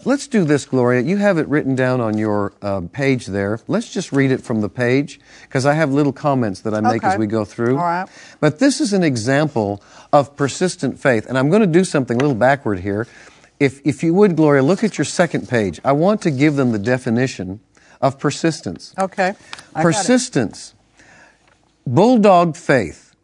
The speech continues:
Speaker 1: Faith is a force. And it is a determined force. It is a, an aggressive force.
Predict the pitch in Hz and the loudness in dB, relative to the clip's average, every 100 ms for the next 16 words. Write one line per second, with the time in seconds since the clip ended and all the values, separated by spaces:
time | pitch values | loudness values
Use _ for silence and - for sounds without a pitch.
0 | _ _ - 220 170 107 - _ - 135 | _ _ 0 2 4 0 -6 _ -2 0
1 | 104 113 - 147 98 - - - _ _ | 0 -4 0 0 0 -4 -16 -20 _ _
2 | _ - - 143 143 143 147 120 120 127 | _ -16 -4 0 2 4 2 2 0 0
3 | 113 117 104 - 151 175 190 190 - 175 | 0 -2 -4 -4 0 2 2 0 -2 0
4 | 180 180 - 143 127 123 107 110 110 - | 0 -2 -2 2 4 2 0 -2 -4 -4
5 | 113 107 104 85 120 151 - 185 170 175 | -4 -4 -4 -2 0 0 2 0 2 2
6 | 175 170 | 2 0